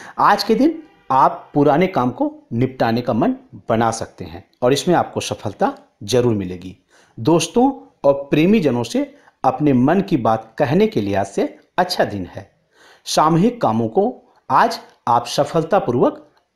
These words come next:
आज संपूर्ण कर लेंगे। कई मामलों में आज के दिन आप बेहद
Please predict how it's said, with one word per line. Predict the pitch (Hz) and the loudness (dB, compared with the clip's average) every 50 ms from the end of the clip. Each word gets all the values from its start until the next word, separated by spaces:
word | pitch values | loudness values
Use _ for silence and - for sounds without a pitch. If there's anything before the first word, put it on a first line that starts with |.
| - | -4
आज | 120 139 214 285 - - - _ _ _ - | 0 0 0 0 -2 -6 -16 _ _ _ -8
संपूर्ण | - - 135 123 123 117 - 175 208 339 147 - - - _ _ - | -2 0 0 2 2 2 2 2 4 4 2 0 -4 -20 _ _ -2
कर | - 156 139 113 | 0 2 2 2
लेंगे। | 101 95 92 87 90 87 87 - _ _ _ _ _ _ - - _ _ - | 0 -2 -4 -6 -10 -12 -14 -16 _ _ _ _ _ _ -20 -20 _ _ 0
कई | 170 175 208 233 | 2 4 4 4
मामलों | 214 175 131 123 120 117 120 | 4 4 2 2 2 0 0
में | 165 254 285 - - - - | 0 -2 -4 -6 -8 -6 -2
आज | 120 127 131 127 - | 0 0 0 0 0
के | 139 123 | -2 -2
दिन | 123 127 180 | 0 0 0
आप | - - - - _ - - | -2 -2 -6 -16 _ -16 -10
बेहद | 95 98 113 110 107 160 247 269 - | -4 -2 0 0 0 0 -2 -2 -4